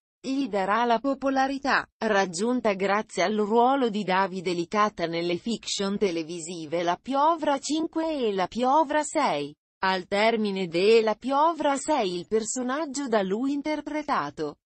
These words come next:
Licata, muore. La scomparsa non era stata preventivamente annunciata ai media, come invece era accaduto al suo predecessore Michele Placido nel ruolo di Corrado Cattani, e colse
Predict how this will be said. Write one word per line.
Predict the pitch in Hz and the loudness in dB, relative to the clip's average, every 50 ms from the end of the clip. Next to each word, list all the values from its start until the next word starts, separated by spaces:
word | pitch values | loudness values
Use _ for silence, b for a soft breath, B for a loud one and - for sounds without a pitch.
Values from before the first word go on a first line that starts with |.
| _ _ - | _ _ -4
Licata, | 220 226 247 269 262 - - 196 160 139 139 - 147 135 139 - _ _ - 269 | -2 -2 -2 -2 -4 -4 -4 -4 -2 -4 -4 -4 -4 -4 -6 -6 _ _ -8 -6
muore. | 277 285 302 294 285 254 185 156 151 151 147 - _ _ _ - 196 | -4 -2 -2 0 0 -2 -2 -2 -4 -8 -10 -12 _ _ _ -6 -2
La | 220 202 185 180 | 0 2 2 2
scomparsa | - - - - 185 175 165 - 196 208 233 269 269 - - 285 262 | 0 -4 -6 -4 -4 -4 -2 0 2 2 2 2 0 -4 -4 -4 -2
non | 220 214 240 247 240 254 | 0 0 0 0 0 0
era | 277 285 277 254 240 | 0 0 0 0 -2
stata | - - 294 262 233 214 220 196 | -2 -2 -2 0 0 0 -2 -2
preventivamente | - 196 190 175 190 185 180 170 - 190 170 185 180 185 190 208 226 233 226 220 202 | -2 -2 -4 -2 -2 -4 -4 -6 -10 -8 -6 -4 -4 -2 -2 -2 -4 -4 -4 -4 -4
annunciata | 185 185 196 233 262 262 - - 277 277 302 330 330 - 320 | -4 -2 -4 -4 -4 -4 -4 -4 -4 -4 -4 -4 -2 -2 -2
ai | 311 294 | 0 0
media, | 247 262 254 233 196 165 147 165 151 143 139 143 _ _ _ _ _ _ - - | -2 -2 -4 -4 -4 -4 -4 -6 -6 -6 -6 -10 _ _ _ _ _ _ -6 0
come | - 226 247 254 247 220 | 4 4 4 4 4 0
invece | 196 190 196 190 196 208 269 294 - - 320 | 0 0 0 2 2 2 2 2 -2 -2 -2
era | 262 233 233 220 208 | 0 0 0 0 -2
accaduto | 208 - - 233 226 208 190 233 254 269 214 202 220 | -4 -4 -2 0 0 0 0 -2 -4 -4 0 2 2
al | 220 202 | 2 2
suo | - - 226 196 | 2 0 0 0
predecessore | - 202 185 175 175 202 214 - 233 226 - - - 214 214 208 196 190 180 | 0 -2 -4 0 2 2 2 2 0 -6 -6 -4 -2 0 0 2 0 0 -2
Michele | 180 175 170 - 208 220 226 214 185 185 | -4 -4 -2 0 2 4 4 2 2 -2
Placido | - 180 175 180 208 254 269 - - 294 269 320 311 | -4 -2 0 0 0 0 -2 -4 -4 -2 0 0 0
nel | 254 220 208 202 196 196 | 0 0 0 0 -2 -2
ruolo | 185 190 190 214 240 277 311 320 320 330 330 | -4 -2 0 2 4 4 4 4 2 0 -2
di | 247 233 214 | -2 -2 -4
Corrado | - - 214 196 180 180 196 202 220 226 208 226 208 | -2 0 -2 0 0 0 2 2 2 2 2 0 0
Cattani, | 220 214 196 - _ - 214 220 240 285 311 330 320 | 0 -2 -4 -4 _ -4 -2 -2 -2 -2 -2 -2 -2
e | 330 311 - | -2 -4 -4
colse | - - 311 240 185 170 160 147 - 165 - | -2 0 2 4 4 2 0 -2 -6 -8 -10